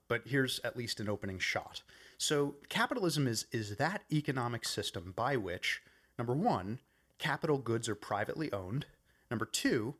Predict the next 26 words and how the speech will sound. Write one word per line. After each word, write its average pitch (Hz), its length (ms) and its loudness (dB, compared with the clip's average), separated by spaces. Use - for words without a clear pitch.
production 147 460 2
and 147 180 2
pricing 143 520 -2
of 104 140 -4
goods 120 220 2
and 147 120 2
services 131 500 0
are 107 60 0
based 107 340 -4
on 101 160 -4
supply - 380 -4
and 147 120 0
demand 131 420 2
in 104 80 0
a 92 40 -6
free 120 260 -2
market. 123 440 -2
And 113 180 2
number 113 160 0
three, 135 380 0
scarce 139 500 0
resources 117 560 -2
are 104 160 -2
purposefully 107 640 -2
allocated. 95 500 -8
So 135 320 2